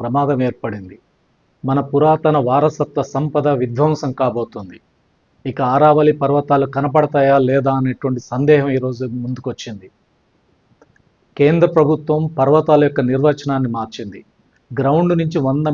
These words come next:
మీటర్లకు పైగా ఎత్తుంటేనే అది పర్వతం కిందకి వస్తుందని చెప్పడంతో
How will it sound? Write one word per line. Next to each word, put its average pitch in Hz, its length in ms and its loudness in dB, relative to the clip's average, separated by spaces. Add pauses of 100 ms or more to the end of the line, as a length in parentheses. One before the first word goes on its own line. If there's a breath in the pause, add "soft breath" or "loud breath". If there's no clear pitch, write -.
మీటర్లకు 151 520 2
పైగా 147 300 4
ఎత్తుంటేనే 147 640 2
అది 139 80 0 (100)
పర్వతం 147 400 0
కిందకి 143 320 -2
వస్తుందని 135 480 -6
చెప్పడంతో 143 460 -4